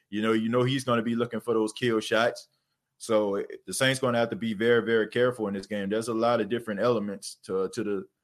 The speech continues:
Detroit Lions offense. And we all know that the Saints, uh, defense right now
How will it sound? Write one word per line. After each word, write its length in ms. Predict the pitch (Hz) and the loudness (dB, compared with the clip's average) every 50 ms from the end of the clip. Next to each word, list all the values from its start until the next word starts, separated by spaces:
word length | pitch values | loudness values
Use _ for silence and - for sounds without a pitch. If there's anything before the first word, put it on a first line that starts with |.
| _ _ - | _ _ -16
Detroit 340 | 92 92 - 123 120 117 110 | -10 -4 0 2 2 2 2
Lions 320 | 110 110 110 104 98 92 | 2 0 0 0 0 2
offense. 540 | 107 113 120 117 - 107 101 95 90 - - _ _ - | 2 2 2 2 0 -6 -8 -8 -8 -12 -18 _ _ -14
And 300 | 98 92 92 92 90 90 90 _ _ _ _ _ _ _ _ | -12 -10 -10 -8 -10 -12 -14 _ _ _ _ _ _ _ _
we 160 | - 92 104 | -8 -2 0
all 200 | 113 117 117 117 | 4 4 4 4
know 180 | 113 117 120 117 | 4 2 2 2
that 160 | 113 110 107 | 2 0 -2
the 60 | 98 | -2
Saints, 360 | 95 - 123 120 117 110 - - _ _ _ - | -6 -4 -2 -2 -2 -4 -4 -8 _ _ _ -8
uh, 120 | 92 95 90 | -6 -6 -6
defense 460 | 82 113 117 117 - 117 110 104 98 | -6 -6 -8 -6 -4 -4 -4 -4 -2
right 220 | 107 104 107 101 | 0 0 0 0
now 380 | 98 104 104 104 101 95 95 - | 0 -2 -2 -2 -2 -4 -6 -8